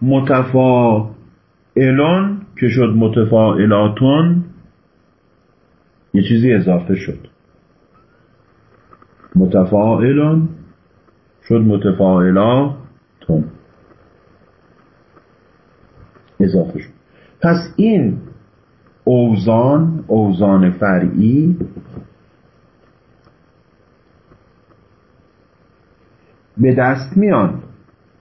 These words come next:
با اضافه شدن یا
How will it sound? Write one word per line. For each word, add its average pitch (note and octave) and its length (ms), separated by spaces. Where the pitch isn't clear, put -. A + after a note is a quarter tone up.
با B2 580
اضافه A2+ 600
شدن A2+ 800
یا D3 360